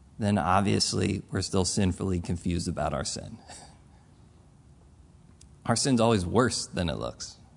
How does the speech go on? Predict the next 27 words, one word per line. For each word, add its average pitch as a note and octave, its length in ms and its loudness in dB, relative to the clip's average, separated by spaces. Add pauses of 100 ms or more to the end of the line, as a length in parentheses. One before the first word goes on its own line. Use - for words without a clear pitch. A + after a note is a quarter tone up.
(140)
<laughs> - 380 -20
It's - 220 -4
not - 260 -4 (240)
less - 400 0
than - 220 -4
it - 140 -2
looks. - 480 -4 (1700)
And - 420 4
any C3 220 8
person C3 480 4
who's A#2 220 6
working A2 680 6 (1200)
to G#2 420 8
make A2+ 240 8
it G2+ 80 4
seem C#3+ 340 10
that G2+ 220 8
way G2 580 6
doesn't G#2 320 6
have G#2 600 6
the G#2+ 80 8
indignation G#2 1300 6 (100)
that F#2 300 4
Paul's F#2+ 380 4
talking F#2+ 340 2
about F2+ 300 2
here. F#2+ 460 4